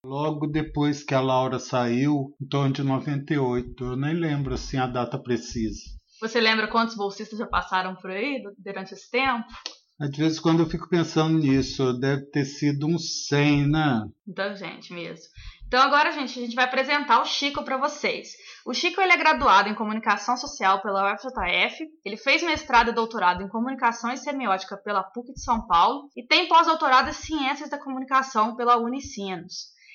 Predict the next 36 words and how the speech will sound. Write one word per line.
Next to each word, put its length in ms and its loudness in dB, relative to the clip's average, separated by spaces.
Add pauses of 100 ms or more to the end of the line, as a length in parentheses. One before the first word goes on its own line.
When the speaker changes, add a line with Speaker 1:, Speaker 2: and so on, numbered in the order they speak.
Speaker 2:
Ele 140 0
é 20 0
tutor 360 2
do 120 -2
Programa 340 0
de 60 -6
Educação 400 -4
Tutorial 440 -2
da 100 -2
Faculdade 420 -6
de 60 -18
Comunicação 580 -8
da 100 -2
U 40 2
F 160 -2
J 220 -4
F, 280 -2
como 200 -10
já 140 -6
falamos, 540 4 (420)
e 60 -6
como 240 2
professor 500 0
atualmente, 680 4 (240)
ele 140 -2
leciona 460 2
as 100 -4
disciplinas 480 -8
de 80 -20
pesquisa 380 -6
em 40 -4
comunicação 680 0
e 40 -6
semiótica 640 0
e 40 -12
comunicação, 760 -2